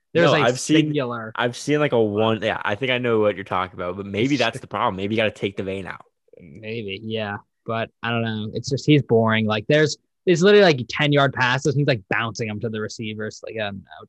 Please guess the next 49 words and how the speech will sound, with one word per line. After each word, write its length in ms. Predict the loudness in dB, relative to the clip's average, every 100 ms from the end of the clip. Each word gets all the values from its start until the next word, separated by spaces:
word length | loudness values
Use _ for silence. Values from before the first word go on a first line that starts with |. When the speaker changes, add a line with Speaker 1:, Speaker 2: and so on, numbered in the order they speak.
| -10
Speaker 1:
Drew. 220 | -8 -8 -10 _ _
It's 180 | -14 -4
Speaker 2:
Yeah, 120 | -2
Speaker 1:
just 100 | 0
Speaker 2:
he 160 | -2 -2
was, 100 | 2
Speaker 1:
a 60 |
legend, 460 | 4 6 4 2 -2
Speaker 2:
he 60 | -4
was 20 |
Speaker 1:
but, 80 | -2
Speaker 2:
lobbing, 300 | -2 -2 -6
Speaker 1:
you 60 |
know. 60 | -4
Speaker 2:
he 40 | -6
was 140 | -8
lobbing 500 | -8 -4 -2 -2 -4
up 120 | -8 -10
some 180 | -12
balls. 440 | -8 -8 -8 -14 -20 _ _ -16
Speaker 1:
Yeah. 260 | -10 -8 -8 _ _ _ -20 _
Yeah. 140 | -10 -10
Speaker 2:
It 40 |
was 100 | -14
tough. 380 | -8 -8 -10 _ _ _ _ _ _ _ _ _ _ _
See, 240 | -8 -8 _
that's 220 | -8 -4
what 100 | -2
Lamar 280 | 0 2 2
Jackson 380 | 2 -2 -4 -10
needs 240 | -14 -16 -14
to 100 | -14
do. 100 | -10
Lamar 220 | -8 -4
Jackson 320 | -4 -6 -8
needs 140 | -12
to 160 | -12 -16 _
work 400 | -14 -4 -4 -2
on 180 | -6 -4
his 120 | -6
short 320 | -4 -4 -4
game 180 | -6 -10
to 120 | -8 -8
expand 480 | -10 -12 -12 -10
it 80 | -12
to 80 | -14
the 80 | -16
long 200 | -16 -20
distance, 400 | -20 -20 _ _